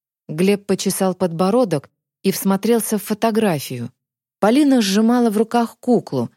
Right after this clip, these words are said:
светловолосую и большеглазую, почти точную свою копию. И эта игрушка была похожа на Варю еще больше, чем сама Полина. Будто кто-то превратил куклу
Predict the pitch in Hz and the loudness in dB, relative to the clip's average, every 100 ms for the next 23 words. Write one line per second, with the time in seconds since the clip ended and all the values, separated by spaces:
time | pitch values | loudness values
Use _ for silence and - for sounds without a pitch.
0 | _ - - 170 180 175 175 226 254 - | _ -10 -4 0 2 2 2 2 0 0
1 | 160 - 180 208 202 247 220 240 165 135 | -2 0 0 0 0 -2 2 2 0 0
2 | 127 - _ - 185 - - 247 - 285 | -2 -4 _ -2 -2 0 -2 -2 0 0
3 | - 247 240 226 220 220 233 233 196 135 | 0 2 2 0 0 2 0 0 0 0
4 | - 110 - _ _ _ _ _ _ _ | -4 -10 -12 _ _ _ _ _ _ _
5 | 208 233 233 233 202 294 - 196 185 226 | 2 2 2 2 2 2 0 0 2 2
6 | 226 214 226 254 226 220 233 233 214 226 | 0 -2 0 2 2 2 2 0 0 0
7 | - - 285 208 170 143 - 151 175 156 | 0 0 0 2 0 0 -4 -4 -4 -2
8 | 190 196 160 151 170 165 131 - - _ | 0 0 0 -2 0 0 -2 -8 -14 _
9 | _ _ 175 240 254 - 254 - 311 277 | _ _ 0 0 2 -2 -2 0 0 0
10 | 269 247 247 240 254 240 - 339 - 151 | 2 2 2 2 -2 0 0 0 2 0